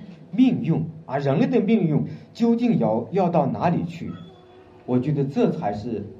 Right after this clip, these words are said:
那一个思想者的那一个罗丹创作这一个伟大作品的真正内涵。啊，你用那个信仰的角度你看的话，你会发现这是一个很可怕的事情，因为带来一个思考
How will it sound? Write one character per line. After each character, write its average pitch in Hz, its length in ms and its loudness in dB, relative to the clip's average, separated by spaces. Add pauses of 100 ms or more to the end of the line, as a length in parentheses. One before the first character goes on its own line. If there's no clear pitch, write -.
(680)
那 151 200 2
一 117 40 2
个 127 120 -4
思 190 300 -6
想 113 300 -4
者 107 120 -6
的 98 140 -6
那 107 200 -4
一 98 140 -6
个 92 240 -6 (180)
罗 123 240 2
丹 170 280 4
创 180 280 -2
作 131 160 -2
这 139 80 -6
一 131 80 0
个 131 100 0
伟 104 220 -4
大 101 160 -4
作 120 180 -4
品 107 180 -4
的 92 100 -8
真 117 240 -4
正 113 180 -4
内 110 120 -2
涵。 104 180 -12 (720)
啊， 185 100 -2
你 185 100 2
用 262 120 8
那 269 120 4
个 240 160 6
信 269 180 0
仰 185 140 4
的 196 80 0
角 180 160 4
度 175 100 0
你 143 140 0
看 190 200 -2
的 175 60 -2
话， 165 300 2 (160)
你 185 100 0
会 214 140 2
发 202 240 2
现 190 320 -2 (120)
这 247 120 -2
是 226 100 0
一 220 60 2
个 226 100 2
很 - 260 -2
可 - 140 -6
怕 110 160 -4
的 98 80 -10
事 - 180 -14
情， - 220 -12 (300)
因 240 120 4
为 247 80 6
带 233 440 4
来 127 180 4
一 175 140 2
个 147 160 -2
思 262 400 -6
考 - 340 -10